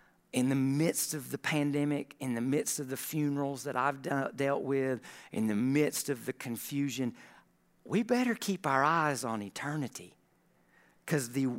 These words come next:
'cause according to Jesus, Jesus' words, not mine,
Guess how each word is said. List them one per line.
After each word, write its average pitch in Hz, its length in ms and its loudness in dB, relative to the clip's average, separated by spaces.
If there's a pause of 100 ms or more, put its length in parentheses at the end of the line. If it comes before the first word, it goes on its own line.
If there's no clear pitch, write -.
(120)
'cause 143 160 2
according 214 380 2
to 160 80 0
Jesus, 190 440 0
Jesus' 160 360 -2
words, 185 200 0
not 185 140 0
mine, 190 300 0